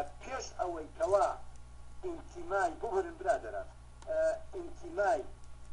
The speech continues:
باقی وەکو فکرە و هەڵگری ئینتیمای گۆڕان جیاوازی چی بوو؟ ئایا خۆتت بینیەوە کە هونەرمەند پێویست بەوە ناکەین بینایی، با بڵین، ئە، سیاسی هەبێ، واتە فکری. ئە،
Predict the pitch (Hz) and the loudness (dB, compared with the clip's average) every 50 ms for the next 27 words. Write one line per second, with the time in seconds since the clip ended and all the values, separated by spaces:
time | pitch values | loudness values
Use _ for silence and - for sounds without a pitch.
0 | - - 143 147 147 143 - - 135 131 - - - - - - - - - - | -2 4 4 6 6 4 2 -2 -8 -8 -8 -10 -10 -10 -8 -4 -4 -4 -4 -4
1 | - 143 - - - - - - 170 180 170 156 - - 226 - - - 349 381 | -6 -6 -6 -8 -10 -10 -10 -6 -4 -4 -4 -2 -2 -2 -2 -2 -2 -4 -4 -4
2 | 349 294 262 - - 320 349 - - - - 285 370 370 339 294 - - - - | -4 -6 -8 -8 -6 -6 -6 -8 -8 -10 -6 -4 0 0 0 0 -2 -10 -12 -8
3 | - 392 277 285 285 311 359 359 349 349 339 - - - - 349 349 - - - | -4 -4 -2 0 4 6 6 6 6 2 0 -6 -10 -8 -6 -6 -6 -6 -6 -8
4 | - - - - - - - - - - - - - 349 370 349 339 - 349 349 | -8 -10 -10 -10 -10 -10 -10 -10 -10 -10 -8 -6 0 4 6 6 8 8 8 6
5 | - - - 208 - - - 202 - - 190 - - - 170 185 190 185 170 - | 6 4 -4 -8 -8 -6 -6 -6 -6 -6 -6 -8 -4 0 2 2 4 4 2 2
6 | - 190 415 392 - 359 - - - 339 339 339 349 381 381 349 359 370 - - | 2 0 0 0 -2 -8 -8 -8 -8 -6 -6 -4 -4 -4 -2 -2 0 0 0 0
7 | - 151 - - 143 147 143 135 127 143 151 160 156 - - - - - - - | 0 -2 -2 -2 -4 -6 -6 -6 -4 2 2 2 2 2 -4 -8 -10 -12 -12 -12
8 | - - - - - 160 156 165 180 180 151 - 147 151 165 170 160 156 156 151 | -10 -10 -10 -8 -6 -6 -4 -4 -4 -6 -4 -2 0 0 0 0 2 2 2 2
9 | 151 151 143 143 139 139 - - 139 135 139 143 143 143 139 - - 165 659 - | 2 -2 -4 -6 -6 -10 -10 -10 -8 -4 -2 0 0 0 0 2 4 4 6 4
10 | - - - - - - - - 605 605 605 - - - - - 311 147 135 135 | 2 -2 -4 -6 -6 -8 -8 -8 -6 -6 -6 -6 -6 -8 -8 -4 0 2 2 2
11 | - - - 165 139 127 120 113 113 110 110 120 - - - - - - - - | 2 -2 -6 -6 -6 -6 -6 -6 -6 -4 -2 -2 -2 -2 -4 -6 -8 -8 -10 -10
12 | - - 180 - - - - - - - - - - 123 | -8 -8 -8 -8 -10 -12 -12 -12 -14 -14 -14 -12 -8 -8